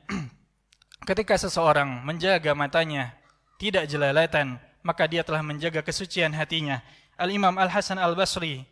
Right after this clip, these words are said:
beliau pernah mengatakan, "Ghaddul basar sababun li safail qalb." Menundukkan pandangan adalah salah satu langkah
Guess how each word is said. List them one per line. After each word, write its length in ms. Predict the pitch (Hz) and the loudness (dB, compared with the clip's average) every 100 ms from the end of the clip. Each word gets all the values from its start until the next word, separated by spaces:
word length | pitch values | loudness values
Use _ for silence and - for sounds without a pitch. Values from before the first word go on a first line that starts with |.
| _ | _
beliau 160 | 165 175 | -2 -2
pernah 240 | 170 160 | -2 -6
mengatakan, 720 | 156 151 143 165 165 147 131 123 _ | -4 -4 -2 0 0 -2 -6 -14 _
"Ghaddul 480 | 175 185 156 151 147 | -2 -2 -2 -6 0
basar 560 | 156 - 156 139 131 | 0 2 0 -2 -6
sababun 720 | - 214 175 156 151 147 131 - | -4 -4 0 0 0 -6 -8 -12
li 80 | 160 | -8
safail 640 | 156 160 - 156 156 143 | -4 -4 -2 -2 -2 -6
qalb." 320 | 139 151 143 127 _ _ _ _ _ | 0 0 0 -6 _ _ _ _ _
Menundukkan 560 | 180 190 196 220 202 185 | -8 -6 -4 -2 -2 0
pandangan 640 | 190 185 190 180 147 127 - _ | -2 2 2 4 2 -2 -14 _
adalah 320 | 175 175 165 | -4 0 0
salah 240 | 156 165 | 0 0
satu 240 | 160 160 165 | 0 -2 0
langkah 560 | 165 175 156 156 117 | 0 -2 -2 -4 -4